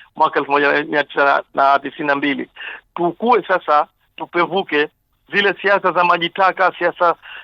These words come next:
chafu, siasa za matusi na kashfa hazina tena nafasi. Tunataka siasa za kujenga, tunataka siasa za kutangaza sera, tunataka siasa za kuwa-, kuweka wa-,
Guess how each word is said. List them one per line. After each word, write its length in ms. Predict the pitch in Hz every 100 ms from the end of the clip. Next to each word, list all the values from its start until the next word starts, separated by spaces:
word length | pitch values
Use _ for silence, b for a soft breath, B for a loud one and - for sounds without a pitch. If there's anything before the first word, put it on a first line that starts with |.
| B
chafu, 480 | - 196 - 190 175 -
siasa 280 | 170 185
za 120 | 170 170
matusi 840 | 165 - 214 202 - - 202 185 B B -
na 140 | 165
kashfa 680 | - 220 208 - 214 202 185 _ _ _
hazina 440 | 170 165 190 185
tena 260 | 170 185 165
nafasi. 400 | 151 139 147 - - _ _ _ _
Tunataka 680 | - 156 147 202 190 202 185 -
siasa 480 | 165 165 185 180 - b b 147
za 100 | 151
kujenga, 540 | - 147 180 156 123 -
tunataka 500 | 143 151 165 180 180 -
siasa 440 | 175 185 - 180 - B - 139
za 80 | 151
kutangaza 580 | - 160 165 170 196 -
sera, 360 | 196 180 139 - _ B B -
tunataka 380 | 180 190 190 170
siasa 440 | 190 185 196 185 180 B B -
za 100 | 165
kuwa-, 260 | - 165 160
kuweka 520 | 175 170 180 190 180
wa-, 220 | 170 175